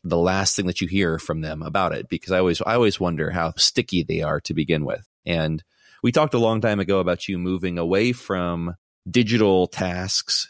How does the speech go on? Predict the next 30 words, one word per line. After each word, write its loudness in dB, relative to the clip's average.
to 0
written 2
tasks, 0
and 2
you've -4
kept -4
that 0
going. 2
I 0
wanted 0
to -4
do 2
a 2
real 0
check-in -4
and -2
see 0
if -4
you 2
are 4
still 2
sticking -4
to -6
your -2
pen 2
and 2
paper 2
task 0
management -2
system. -4